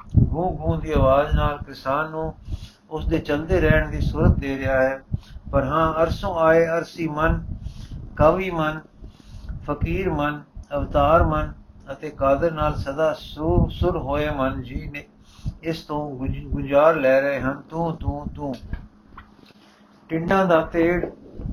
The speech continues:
ਭਰਿਆ ਆਉਂਦਾ ਹੈ,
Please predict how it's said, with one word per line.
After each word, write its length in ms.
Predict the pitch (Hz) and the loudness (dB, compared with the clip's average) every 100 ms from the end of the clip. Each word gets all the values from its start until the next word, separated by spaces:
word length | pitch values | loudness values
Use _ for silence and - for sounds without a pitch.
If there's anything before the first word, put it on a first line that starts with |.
| - - - - - - - - - - - - - - - - - - - - - - - - - - - | -10 -14 -14 -18 -16 -16 -16 -8 -8 -8 -20 -10 -10 -10 -20 -20 -20 -14 -10 -10 -14 -18 -16 -12 -14 -14 -4
ਭਰਿਆ 340 | 127 147 175 | 0 4 6
ਆਉਂਦਾ 440 | 180 143 135 151 160 | 6 2 0 2 2
ਹੈ, 380 | 143 143 147 | 4 0 -2